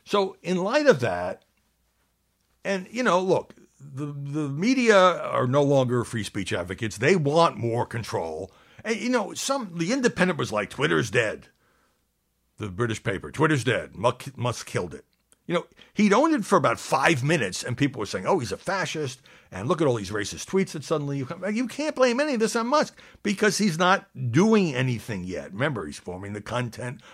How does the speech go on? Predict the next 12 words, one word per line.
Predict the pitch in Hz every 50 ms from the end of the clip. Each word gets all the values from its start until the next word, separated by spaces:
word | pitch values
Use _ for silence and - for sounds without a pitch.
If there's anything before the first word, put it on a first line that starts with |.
| - _ -
Moderation | - - - 117 131 135 135 135 139 143 156 151 127 - 123 113 107 101 -
Council. | - 101 95 92 73 - - - - _ _ _ _ _ _ _ _ _ _ _ _ _ _ _ _ _ _ _ _ _ _ -
But | 175 165
here's | 170 220 311 349 320 285
a | 311
piece | 214 - 196 196 165 - -
in | 135 120
The | 110
Verge | 92 82 92 101 87 78 71 69 67 - - - - _ _ _ _ _ _ _ _ _ _ _ _ -
that | 113 107
I | 110 110
thought | - - - 127 113 107 104 - -